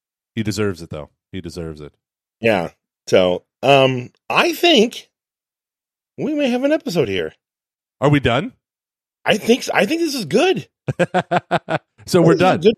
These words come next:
Speaker 1: It's a twenty-six minute episode. People
Speaker 2: I
Speaker 1: need
Speaker 2: think
Speaker 1: it.
Speaker 2: that was good.
Speaker 1: People need it. People need a break from us, I think.
Speaker 2: That was a good little chat.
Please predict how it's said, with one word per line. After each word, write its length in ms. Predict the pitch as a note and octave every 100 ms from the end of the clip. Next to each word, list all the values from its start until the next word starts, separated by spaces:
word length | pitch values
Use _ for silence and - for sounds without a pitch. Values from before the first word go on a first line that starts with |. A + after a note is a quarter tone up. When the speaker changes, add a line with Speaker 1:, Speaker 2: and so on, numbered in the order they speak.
| -
Speaker 1:
It's 160 | E3
a 80 | D3
twenty-six 500 | - D#3+ D#3+ D#3+ D3+
minute 240 | D3+ D3 C#3+
episode. 500 | C#3 G#2+ G2 E2 -
People 220 | C#3+ -
Speaker 2:
I 20 |
Speaker 1:
need 160 | A2 G#2
Speaker 2:
think 40 |
Speaker 1:
it. 20 | F2
Speaker 2:
that 100 | D4
was 160 | C4+ -
good. 240 | C#4 F4 - _ _ _
Speaker 1:
People 220 | G3+ F3+
need 200 | D3 G#2
it. 100 | E2+
People 180 | F3+ F3
need 140 | D#3
a 40 | C3
break 220 | G#2 F#2+
from 160 | - E2
us, 220 | D2 -
I 80 | F2+
think. 160 | D#2+
Speaker 2:
That 100 | -
was 140 | C4+ B3
a 40 |
good 200 | F#3+ A#3+
little 180 | C4 C#4
chat. 480 | - C4+ D4+ -